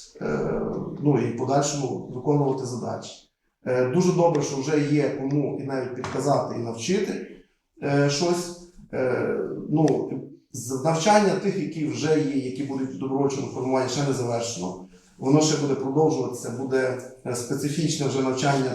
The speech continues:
теж, ну, якби практичне. Е, я думаю, що два-три тижні воно ще буде. А, е, ті, які нові будуть заходити, вони будуть проходити спочатку навчання, але,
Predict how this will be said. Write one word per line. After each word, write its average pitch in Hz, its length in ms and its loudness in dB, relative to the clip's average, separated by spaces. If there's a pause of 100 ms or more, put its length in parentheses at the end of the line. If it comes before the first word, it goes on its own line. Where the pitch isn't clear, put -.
теж, 139 200 0 (560)
ну, 139 120 0
якби 131 260 2
практичне. 143 720 0 (880)
Е, 139 440 4 (320)
я 139 340 -2
думаю, 135 220 2
що - 160 -2
два-три 131 300 0
тижні 139 320 0
воно 135 240 0
ще 143 140 -4 (120)
буде. 151 360 0 (340)
А, 127 560 2 (200)
е, 117 340 -4 (460)
ті, 156 200 4
які 143 220 6
нові 143 200 6
будуть 117 280 -6
заходити, - 600 -4
вони 151 140 0
будуть 139 300 -2 (200)
проходити 131 460 -2
спочатку - 840 -2
навчання, 190 600 2 (120)
але, 135 220 2